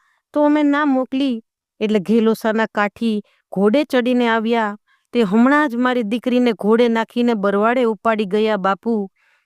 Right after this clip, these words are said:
મારી પારેવડી જેવી દીકરીનું શું થાશે? અમારા ઢેઢના કોઈ ધણી ના મળે, અમારો ઢેઢનો કોઈ ધણી ના મળે."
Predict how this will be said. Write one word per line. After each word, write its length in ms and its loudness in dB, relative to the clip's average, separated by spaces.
મારી 200 0
પારેવડી 540 0
જેવી 280 0
દીકરીનું 480 -2
શું 260 -2
થાશે? 580 -4
અમારા 320 0
ઢેઢના 560 0
કોઈ 160 -2
ધણી 320 0
ના 180 0
મળે, 440 -2
અમારો 340 0
ઢેઢનો 500 0
કોઈ 400 0
ધણી 300 0
ના 180 0
મળે." 420 -2